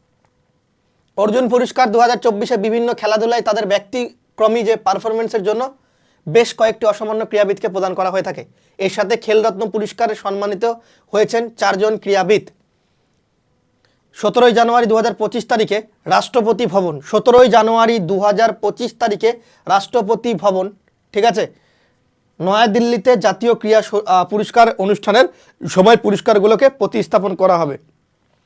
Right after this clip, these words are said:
এবছর বত্রিশ জন ক্রীড়াবিদ অর্জুন পুরস্কারে ভূষিত হয়েছেন। তোমাদের একটা কথা বলে দিই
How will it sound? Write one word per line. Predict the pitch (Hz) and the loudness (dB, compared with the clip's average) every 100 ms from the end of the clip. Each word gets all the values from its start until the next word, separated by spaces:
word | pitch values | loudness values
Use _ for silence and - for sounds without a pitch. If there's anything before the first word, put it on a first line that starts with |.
| _ _ _ 226 | _ _ _ 2
এবছর | 214 233 247 208 | 4 4 2 2
বত্রিশ | 214 220 226 | -2 -4 -4
জন | 220 214 | -4 0
ক্রীড়াবিদ | 214 202 220 208 | 0 0 -2 -2
অর্জুন | 185 190 | -2 -4
পুরস্কারে | 196 - 226 226 | -4 -4 -4 -4
ভূষিত | 185 180 196 | -4 -6 -4
হয়েছেন। | 175 151 - _ _ _ _ - | -4 -8 -14 _ _ _ _ -8
তোমাদের | 202 226 233 | -2 0 0
একটা | 226 240 214 | 0 -2 0
কথা | 240 | 0
বলে | 208 220 | 2 0
দিই | 240 | 0